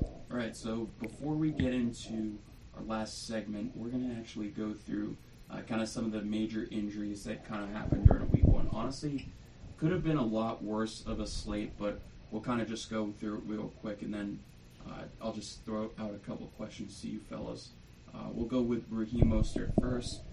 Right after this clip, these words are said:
Uh, it was already mentioned he's, uh, suffered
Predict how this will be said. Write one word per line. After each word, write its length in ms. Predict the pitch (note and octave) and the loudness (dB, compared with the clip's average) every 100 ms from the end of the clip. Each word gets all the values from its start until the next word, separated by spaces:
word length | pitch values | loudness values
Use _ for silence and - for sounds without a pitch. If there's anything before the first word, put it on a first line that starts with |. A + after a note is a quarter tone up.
| - - - - | -14 -16 -16 -14
Uh, 180 | - - | -12 -6
it 40 | |
was 140 | A2 A2 | -4 0
already 180 | G#2+ | 2
mentioned 320 | G#2 G#2 A#2 G#2 | 2 -2 -4 -4
he's, 160 | G#2 - - - - | -6 -10 -8 -6 -6
uh, 100 | - | -6
suffered 500 | - - - - - | -6 -6 -6 -6 -10